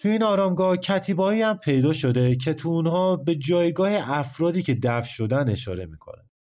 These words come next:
حالا می‌ریم سراغ هرم شهر. هرمی بسیار باشکوه و زیبا تو شهر هستش که اطراف اون پله‌هایی با اندازه‌های مختلف قرار داره. در واقع این پله‌ها نمای هرم رو تشکیل می‌دن.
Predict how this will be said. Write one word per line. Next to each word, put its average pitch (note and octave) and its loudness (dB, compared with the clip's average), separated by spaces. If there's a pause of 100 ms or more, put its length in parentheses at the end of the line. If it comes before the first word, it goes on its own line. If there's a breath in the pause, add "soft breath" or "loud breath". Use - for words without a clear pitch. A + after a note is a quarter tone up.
(220)
حالا D#3 0
می‌ریم G#3 0
سراغ F#3 0
هرم B2+ 2
شهر. - -10 (600)
هرمی A3+ 2
بسیار D#3+ 0
باشکوه D3+ -2
و A3 0
زیبا D3 0
تو C3 -4
شهر C3+ 0
هستش B2 0
که E3 -4
اطراف F#3+ -2
اون D#3+ 0 (300 loud breath)
پله‌هایی F#3+ 2
با F3+ 0
اندازه‌های F#3 0
مختلف B2+ 2
قرار F#2+ -2
داره. E2 -8
در E3 0
واقع F3 0
این G3 2
پله‌ها D#3+ 0
نمای F#3 0
هرم C#3 0
رو G2 -2
تشکیل F#2 -10
می‌دن. F2 -12